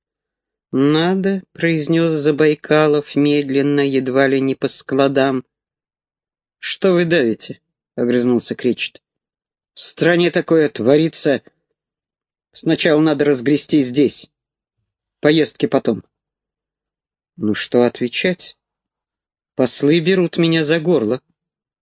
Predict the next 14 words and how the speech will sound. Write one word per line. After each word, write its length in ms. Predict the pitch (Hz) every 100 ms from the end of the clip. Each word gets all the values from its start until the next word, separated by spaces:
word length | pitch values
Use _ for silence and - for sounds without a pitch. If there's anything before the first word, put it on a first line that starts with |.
| _ _ _ _ _ _ _ -
Кречет 400 | 143 147 127 -
сказал 500 | - 139 127 135 127
зло, 580 | 117 127 139 143 160 151
желваки 680 | 110 101 131 127 131 - 139
вздулись, 640 | 127 120 139 131 120 -
как 240 | 131 -
рифленые 800 | 127 131 135 135 127 127 123 117 - _ _ _ _
кастеты. 760 | 139 - - - 151 135 120 - _ _ _ _ _ _ _ _ _ _ _ _ _
«Ответь, 440 | 151 147 165 214
что 320 | - - - 160
мы 180 | 196
сосредотачиваемся». 1600 | 208 - 170 - 165 160 170 - 123 - 104 110 110 104 - 110 - _ _ _ _ _ _ _ _ _ _ _ _ _ _ -
Забайкалов 720 | 131 135 143 - 156 156 -
усмехнулся. 840 | 151 160 151 - 151 151 - 180